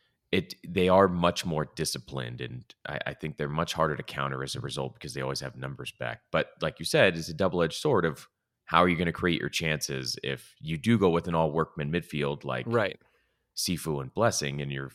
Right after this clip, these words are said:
Speaker 1: and you don't have super creative fullbacks like, you know, Trent Alexander-Arnold to, to help, uh, pick up the slack.
Speaker 2: Yeah, and I know I said the word profile a thousand times already, and I, I apologize for
Speaker 1: <laughs>
Speaker 2: that. But I,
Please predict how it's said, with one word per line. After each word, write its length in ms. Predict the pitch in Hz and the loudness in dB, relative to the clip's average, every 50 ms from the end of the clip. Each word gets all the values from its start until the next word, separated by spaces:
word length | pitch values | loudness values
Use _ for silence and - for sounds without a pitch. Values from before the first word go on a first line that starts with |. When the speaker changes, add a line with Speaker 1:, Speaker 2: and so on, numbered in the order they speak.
| - - | -12 -10
Speaker 1:
and 100 | - 76 | -10 -8
you 60 | 73 | -6
don't 220 | 69 76 69 - 73 | -4 -4 -4 -4 -2
have 200 | 73 73 - - | -4 -4 -6 -6
super 260 | - 85 76 - 76 | -8 -6 -6 -8 -10
creative 360 | - - 80 71 65 67 - | -8 -6 -6 -6 -6 -6 -8
fullbacks 560 | - - 78 73 64 - 64 64 - - - | -4 -4 -4 -2 -2 -4 -4 -4 -6 -8 -8
like, 180 | - 69 62 60 _ _ _ _ _ _ _ _ _ _ _ | -8 -8 -10 -10 _ _ _ _ _ _ _ _ _ _ _
you 80 | - 73 | -12 -12
know, 180 | 65 60 58 - _ _ _ | -10 -12 -12 -16 _ _ _
Trent 220 | - - 87 73 67 | -12 -8 -6 -6 -4
Alexander-Arnold 800 | 64 64 65 64 67 65 64 64 62 64 65 67 67 64 60 58 - _ | -6 -6 -8 -10 -10 -10 -8 -6 -6 -4 -4 -4 -6 -8 -10 -12 -14 _
to, 320 | - 67 64 60 62 58 60 _ _ _ _ | -8 -8 -8 -6 -8 -10 -14 _ _ _ _
to 100 | - 69 | -14 -12
help, 200 | 64 64 62 58 - _ _ _ _ _ _ _ _ _ _ _ _ _ _ _ _ _ _ - | -8 -8 -8 -8 -10 _ _ _ _ _ _ _ _ _ _ _ _ _ _ _ _ _ _ -12
uh, 460 | 69 69 67 65 64 65 64 64 64 - _ _ _ _ _ | -10 -8 -8 -8 -8 -8 -8 -10 -12 -14 _ _ _ _ _
pick 120 | - 80 - | -6 -4 -4
up 80 | 76 | -6
the 80 | - - | -6 -6
slack. 440 | - - 71 71 69 62 - - - _ _ _ _ _ _ _ _ _ - | -6 -4 -4 -6 -6 -8 -10 -12 -20 _ _ _ _ _ _ _ _ _ -2
Speaker 2:
Yeah, 220 | 123 135 135 120 | 2 2 4 4
and 140 | 101 117 131 | 4 4 6
I 60 | 147 | 6
know 140 | 156 170 180 | 8 8 8
I 40 | 196 | 6
said 160 | 170 - 185 | 6 4 2
the 80 | 147 143 | 4 6
word 180 | 135 135 127 | 6 6 4
profile 520 | - - - 135 131 - 135 120 113 113 113 | 4 4 6 6 6 8 6 8 8 6 4
a 60 | 110 | 2
thousand 360 | - 117 117 117 113 107 107 | 4 6 6 6 6 2 -2
times 320 | - 113 110 110 110 104 110 | -4 -4 -4 -4 -4 -4 -4
already, 340 | 107 101 104 98 98 98 | -4 -2 -2 -2 -4 -4
and 100 | 101 98 | -6 -4
I, 140 | 98 98 92 - | -6 -6 -6 -4
I 100 | - 110 | -4 -4
apologize 500 | 104 - 104 110 117 104 104 98 98 - | -4 0 0 0 2 2 2 0 0 0
for 80 | - | 0
Speaker 1:
<laughs> 20 | 110 | 0
Speaker 2:
that. 180 | 110 98 113 | 0 -2 2
But 120 | - 147 139 | 2 4 6
I, 140 | 101 143 | 6 4